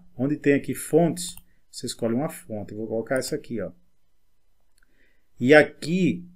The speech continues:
eu sempre coloco aqui em estilo predefinido, eu, eu, eu coloco esse aqui, olha. Esse estilo aqui.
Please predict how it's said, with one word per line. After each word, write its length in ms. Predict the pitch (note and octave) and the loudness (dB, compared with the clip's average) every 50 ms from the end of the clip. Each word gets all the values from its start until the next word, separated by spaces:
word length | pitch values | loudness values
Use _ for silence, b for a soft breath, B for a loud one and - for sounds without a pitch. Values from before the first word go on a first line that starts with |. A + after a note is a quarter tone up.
| - - | -16 -6
eu 140 | - C3+ B2 | -2 -2 -2
sempre 360 | - - - D#3+ D#3+ - - | -2 -2 -4 -4 -4 -4 -2
coloco 360 | - E3+ D3+ C#3 C3+ C3 A#2 | 4 6 6 8 6 4 2
aqui 100 | A2+ - | 0 -2
em 60 | B2 B2 | -2 -2
estilo 500 | - - - - F3 G3 G3 D#3+ - - - | -2 -4 -2 2 2 4 4 2 2 0 -4
predefinido, 880 | - - C3 B2 A#2+ A#2 A#2+ - - A2 A2+ C#3 E3 D#3 C3 G#2+ G2+ G#2 - - | -4 0 2 2 2 2 -2 -4 -8 -4 -2 0 0 0 -2 -6 -10 -12 -14 -16
eu, 80 | A#2+ A#2 - B2 | -16 -16 -14 -12
eu, 140 | - C3 B2+ B2 - _ - | -8 -8 -8 -8 -8 _ -10
eu 140 | C3 B2 | -10 -10
coloco 360 | A#2 - D3 C3 B2+ B2+ B2+ - | -6 -4 0 0 0 0 0 -4
esse 200 | B2+ - - D#3+ | -8 -2 -2 -2
aqui, 260 | D#3 D#3+ - A#2 G#2+ | -2 -2 -4 -4 -4
olha. 240 | G2 F#2 F#2 F#2 - - _ _ _ _ _ _ _ _ _ _ _ | -4 -4 -6 -10 -14 -20 _ _ _ _ _ _ _ _ _ _ _
Esse 140 | - - - | -16 -14 -12
estilo 340 | A2 - - - A2+ G#2+ G#2+ | -10 -10 -8 -6 -6 -6 -6
aqui. 480 | A2 - - - A2 G#2+ A#2 D3 - | -6 -8 -8 -6 -4 -4 -4 -4 -6